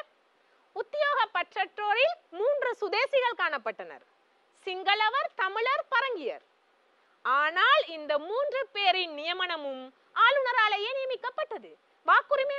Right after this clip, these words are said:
அடிப்படையில் இவர்கள் தெரிவு செய்யப்படவில்லை, பிரதேச அடிப்படையில் தெரிவு செய்யப்படவில்லை. ஆளுநர் தனக்கு வேண்டப்பட்ட மூவரை இங்கு நியமிக்கின்றார்.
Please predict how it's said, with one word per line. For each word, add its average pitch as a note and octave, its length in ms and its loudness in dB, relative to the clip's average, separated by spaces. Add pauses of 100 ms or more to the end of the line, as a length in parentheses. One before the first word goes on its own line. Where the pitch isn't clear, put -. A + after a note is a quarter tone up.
அடிப்படையில் B4+ 420 0
இவர்கள் A#4+ 260 -4
தெரிவு A#4 280 -2
செய்யப்படவில்லை, C#4+ 600 -4 (340)
பிரதேச A#4 380 0 (140)
அடிப்படையில் A#4+ 500 0
தெரிவு A#4 300 -2
செய்யப்படவில்லை. C#4 600 -4 (500)
ஆளுநர் F4+ 520 4 (120)
தனக்கு E4+ 360 -2 (120)
வேண்டப்பட்ட F#4 680 0
மூவரை F4+ 340 2 (140)
இங்கு G#4+ 240 2 (880)
நியமிக்கின்றார். D4 1000 0